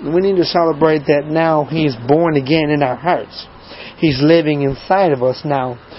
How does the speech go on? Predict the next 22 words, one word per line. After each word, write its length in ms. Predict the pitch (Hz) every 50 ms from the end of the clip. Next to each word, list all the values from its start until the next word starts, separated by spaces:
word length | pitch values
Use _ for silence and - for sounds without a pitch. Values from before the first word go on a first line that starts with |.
| - 196 - -
We 120 | 175 202
need 180 | 214 233 226 180
to 120 | 175 160
understand 560 | 147 160 165 156 143 - - 160 147 139 135 131
what 180 | 143 139 139
that 220 | - 147 135 123 123
means. 420 | 131 143 160 170 147 127 123 120 - - - - - - - -
This 240 | 170 214 226 -
is 120 | 165 143 131
his 160 | 139 135 -
temple. 460 | - - 156 139 127 - 127 120 113 - - - - - - - - -
God 320 | 143 185 247 311 302 214
doesn't 300 | 202 185 165 156 160 139
come 400 | - - 208 220 202 165 156 151 -
and 240 | 156 151 147 139 117
dwell 560 | 131 135 139 170 175 170 160 156 156 156 151 - -
in 420 | 170 160 156 151 151 147 143 135 - - - - - - - - - - - - - - -
temporary 640 | - - 196 208 196 - - 170 165 165 156 151 139 135
church 460 | - 165 - 208 202 202 185 - - - - 143 123 113
buildings, 720 | 110 151 160 190 220 220 185 156 147 147 156 151 127 131 127
religious 600 | 120 131 135 135 139 160 190 208 165 160 151 131 117 117
buildings, 520 | 123 147 175 208 220 170 139 131 135 131